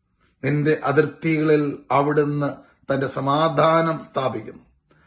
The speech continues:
അവിടുത്തെ വിശിഷ്ടമായ ഗോതമ്പ് കൊണ്ട്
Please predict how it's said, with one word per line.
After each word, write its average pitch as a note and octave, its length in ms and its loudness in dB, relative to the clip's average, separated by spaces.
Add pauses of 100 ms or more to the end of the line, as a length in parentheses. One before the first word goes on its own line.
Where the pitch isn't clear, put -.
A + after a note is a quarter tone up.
(240)
അവിടുത്തെ E3 500 2
വിശിഷ്ടമായ D#3+ 1040 0 (360)
ഗോതമ്പ് D#3 480 0
കൊണ്ട് D3 420 -2